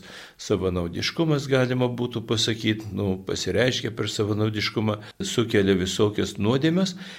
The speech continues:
tai atsivertimas į Dievą ir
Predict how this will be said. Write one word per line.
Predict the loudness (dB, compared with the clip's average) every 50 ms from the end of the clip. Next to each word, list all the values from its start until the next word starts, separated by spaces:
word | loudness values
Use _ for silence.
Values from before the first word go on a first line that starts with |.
| -20 -6
tai | 2 4 4 4 4
atsivertimas | 4 0 2 2 2 4 6 8 8 8 8 4 2 2 4 4 4 4 2 0
į | -2 -4 -4 -4 -2
Dievą | 2 4 4 6 6 6 4 4
ir | 4 4 2 2